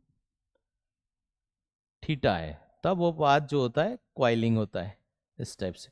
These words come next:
कॉइल होता है, हिंदी में सर्पिलाकार कहा जाता है। ये सरल रेखीय, ये वृत्ताकार और सर्पिलाकार, कुंडलाकार भी कहा जाता है, तो कॉइल टाइप का पाथ होगा। नेक्स्ट क्वेश्चन है, रिक्त स्थानों की पूर्ति कीजिए, fill in the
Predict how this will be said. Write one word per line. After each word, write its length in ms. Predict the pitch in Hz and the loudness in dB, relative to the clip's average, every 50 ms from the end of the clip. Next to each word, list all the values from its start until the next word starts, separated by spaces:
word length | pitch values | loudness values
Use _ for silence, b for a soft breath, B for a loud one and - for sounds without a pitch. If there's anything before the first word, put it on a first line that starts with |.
| _ - | _ -2
कॉइल 300 | 117 104 98 101 98 90 | -2 0 0 0 -2 -4
होता 240 | 87 - - - | -6 -8 -10 -12
है, 100 | - - - _ _ _ _ _ - 151 | -14 -14 -18 _ _ _ _ _ 0 2
हिंदी 220 | 156 165 160 175 | 4 6 6 6
में 120 | 185 196 196 | 4 4 2
सर्पिलाकार 800 | - - 151 139 131 - 143 135 127 120 110 - 101 98 92 | 4 4 4 4 4 2 0 2 0 0 0 -2 -4 -4 -4
कहा 200 | - - 101 101 | -4 -6 -6 -4
जाता 280 | 92 90 85 - - 87 | -4 -6 -8 -8 -8 -10
है। 60 | - - b b b b b b b - | -10 -10 b b b b b b b -4
ये 60 | 120 120 | -4 -4
सरल 400 | - - 143 143 160 180 196 190 | 0 2 2 4 6 6 6 6
रेखीय, 380 | 196 196 - - 202 220 269 - _ _ b b b b b b b | 6 4 4 2 2 2 0 0 _ _ b b b b b b b
ये 80 | 120 | 0
वृत्ताकार 720 | 117 113 127 135 127 _ - 185 185 185 - 202 208 247 - _ _ _ _ - | 0 2 2 0 0 _ 4 2 4 4 4 2 2 2 0 _ _ _ _ -6
और 140 | 170 180 175 | -4 -4 -2
सर्पिलाकार, 760 | - - 165 139 123 131 127 120 117 101 - - 90 87 - - - | 2 4 2 2 2 0 0 0 0 0 -2 -2 -6 -6 -8 -4 0
कुंडलाकार 600 | - 170 165 165 156 156 156 147 - 147 139 131 | 4 4 6 6 6 4 2 2 2 2 2 2
भी 120 | 123 127 120 | 0 -2 -2
कहा 180 | - 120 110 110 | 0 0 0 0
जाता 320 | 104 107 104 - - 90 | 0 -2 -4 -4 -6 -8
है, 120 | 87 98 - _ _ _ _ _ _ _ _ _ _ _ _ _ _ - | -8 -8 -10 _ _ _ _ _ _ _ _ _ _ _ _ _ _ -14
तो 60 | - | -10
कॉइल 400 | - - 143 135 127 120 110 95 87 - - _ _ _ _ _ _ - | -4 0 2 2 2 2 0 -2 -6 -10 -14 _ _ _ _ _ _ -4
टाइप 180 | 117 113 101 - | -2 -2 -2 -2
का 80 | - 107 | -6 -6
पाथ 300 | - 104 98 92 - - | -2 -2 -4 -4 -4 -8
होगा। 180 | 90 80 82 - - 85 - _ _ _ _ _ _ - | -10 -10 -10 -12 -12 -14 -20 _ _ _ _ _ _ 0
नेक्स्ट 260 | 147 165 220 220 - - | 4 4 4 4 2 2
क्वेश्चन 360 | 233 208 - - 247 233 185 | 0 2 4 4 6 6 6
है, 100 | 180 226 | 6 6
रिक्त 340 | 220 185 175 - _ - 180 | 4 2 0 0 _ 2 2
स्थानों 420 | 175 - - 185 175 170 170 170 160 | 2 4 4 4 4 6 6 4 2
की 120 | - 175 | 0 -2
पूर्ति 420 | 143 - - 139 131 123 139 175 170 | -4 -2 -2 -2 0 0 0 0 0
कीजिए, 400 | 165 180 180 165 185 240 294 285 | 0 -2 -2 0 -2 -2 -2 -2
fill 240 | - - 170 151 147 | 0 2 2 4 4
in 180 | 143 143 139 | 6 6 6
the 120 | 165 196 | 6 4